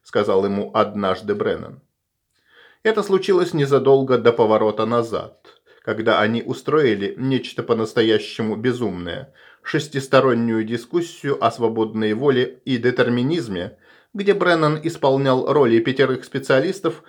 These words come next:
в разных научных дисциплинах, говорящих с разными акцентами.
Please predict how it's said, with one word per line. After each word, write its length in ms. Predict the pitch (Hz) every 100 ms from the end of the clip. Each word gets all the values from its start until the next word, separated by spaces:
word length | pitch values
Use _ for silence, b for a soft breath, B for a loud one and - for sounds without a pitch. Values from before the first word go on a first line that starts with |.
| b b
в 120 | 165
разных 400 | 160 143 147 147
научных 500 | 131 127 127 127 123
дисциплинах, 800 | 123 - 135 147 151 143 143 - b b -
говорящих 680 | 208 196 165 156 - 170
с 80 | -
разными 460 | 135 117 120 110 117
акцентами. 800 | 123 - - 87 85 82 87